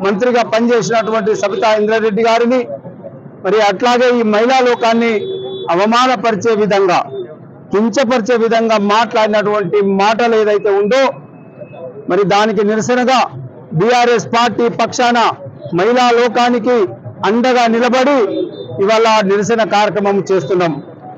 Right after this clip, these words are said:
బేషరతుగా బీఆర్ఎస్ పార్టీ ఇవాళ బేషరతుగా మరి రేవంత్ రెడ్డి గారు క్షమాపణ చెప్పాలని డిమాండ్ చేస్తున్నది. మరి తప్పకుండా మరి ఒకవేళ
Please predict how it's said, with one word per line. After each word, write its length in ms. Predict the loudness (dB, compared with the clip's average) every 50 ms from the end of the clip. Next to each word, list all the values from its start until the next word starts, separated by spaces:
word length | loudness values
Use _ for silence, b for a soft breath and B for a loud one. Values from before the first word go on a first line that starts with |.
| -8 -4
బేషరతుగా 760 | -2 0 2 2 2 2 2 2 0 0 0 0 0 0 0 0
బీఆర్ఎస్ 560 | 0 0 2 2 2 2 2 2 2 0 -2
పార్టీ 440 | -2 0 0 0 0 0 0 0 0 0 -2 -4 -8 -14 -18 -18 -18 -14 -8 -4 0
ఇవాళ 220 | 2 2 2 2
బేషరతుగా 840 | 2 2 2 2 2 2 2 2 2 2 0 0 0 0 2 2 2 0 0 -4 -8 -14 -14 -16 -14 -16 -16 -16 -10 -6
మరి 220 | -2 0 2 2 4 4 2 2 0 -4 -6 -4 -2 0
రేవంత్ 360 | 2 2 2 2 2 2 2
రెడ్డి 200 | 2 2 2 2
గారు 340 | 2 2 2 4 4 2 2 0 0 -4 -8 -12 -12 -12 -14 -16 -14
క్షమాపణ 480 | -6 -2 0 2 2 2 2 2 2 0 0 0 0 -2
చెప్పాలని 480 | -2 0 0 2 2 2 2 0 0
డిమాండ్ 480 | 0 0 0 0 2 2 2 2 0 0 0
చేస్తున్నది. 560 | 0 0 0 0 0 0 2 2 2 2 2 0 0 -2 -6 -10 -8 -8 -8 -10 -10 -10 -8 -4 -2
మరి 120 | -2 -2
తప్పకుండా 760 | -2 0 0 -2 0 0 -2 -2 0 0 0 2 2 2 2 2 0 -2 -6 -12 -14 -16 -18 -20 -12 -6 -2
మరి 120 | -2 0 0
ఒకవేళ 400 | 2 2 2 4 4 4 4